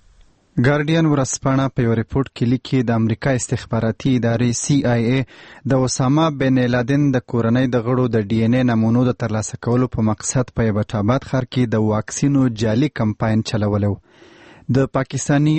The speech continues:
او امریکایي چارواکو په وینا، مخکې تر دې چې د مۍ په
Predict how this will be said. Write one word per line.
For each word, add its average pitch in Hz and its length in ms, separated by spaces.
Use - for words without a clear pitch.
او 127 80
امریکایي 120 500
چارواکو 120 500
په 127 120
وینا، 120 260
مخکې 147 420
تر 117 180
دې 135 160
چې - 160
د 117 100
مۍ 135 240
په 127 60